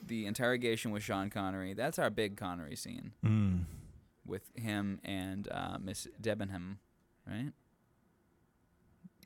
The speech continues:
Speaker 2: Yes.
Speaker 1: Yes, Mary Debenham. Vanessa Redgrave as Mary Debenham. Um, the only thing I've ever seen her in is the first Mission Impossible film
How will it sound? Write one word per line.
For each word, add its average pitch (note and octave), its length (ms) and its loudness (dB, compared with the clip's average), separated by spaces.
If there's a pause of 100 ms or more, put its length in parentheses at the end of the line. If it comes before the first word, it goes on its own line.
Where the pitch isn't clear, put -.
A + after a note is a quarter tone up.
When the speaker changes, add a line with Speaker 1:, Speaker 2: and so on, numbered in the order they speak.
Speaker 2:
Yes. G#2 340 4
Speaker 1:
Yes, - 300 2 (100)
Mary G#2+ 380 4
Debenham. G2 680 0
Vanessa A2 360 0
Redgrave G2+ 560 -2
as G2 160 -4
Mary G2 240 -2
Debenham. G2 500 -6 (480)
Um, G#2+ 260 2
the C3 100 0
only B3 160 0
thing F#3 180 -4
I've B2 160 0
ever A#2 160 0
seen A2+ 260 0 (180)
her D#3+ 160 2
in G2 320 0
is G2 400 -2 (340)
the G2 100 -2
first G#2 300 -2
Mission G#2+ 200 -6
Impossible A#2+ 520 -4
film - 340 -14